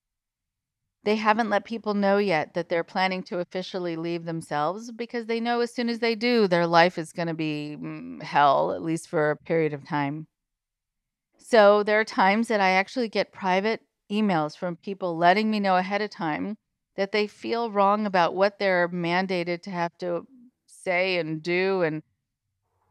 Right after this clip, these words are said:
then I see that they're posting something about me or about my guests, but I understand. And I'm glad that they <laughs> told me ahead of time. And they feel terrible,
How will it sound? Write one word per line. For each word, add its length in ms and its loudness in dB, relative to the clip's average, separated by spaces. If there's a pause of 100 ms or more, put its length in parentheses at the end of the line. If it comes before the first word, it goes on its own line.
then 360 6
I 120 4
see 480 -4
that 220 0
they're 300 4
posting 600 -2
something 460 -4
about 340 2
me 380 -8
or 520 -2 (100)
about 420 2
my 240 -2
guests, 560 -4 (440)
but 140 4
I 180 6
understand. 680 -2 (1080)
And 180 2
I'm 120 2
glad 300 2
that 160 -2
they 160 -2 (100)
<laughs> 120 -16
told 200 2
me 140 -4
ahead 240 0
of 100 -4
time. 340 -8 (1080)
And 180 2
they 120 2
feel 260 -2
terrible, 720 -2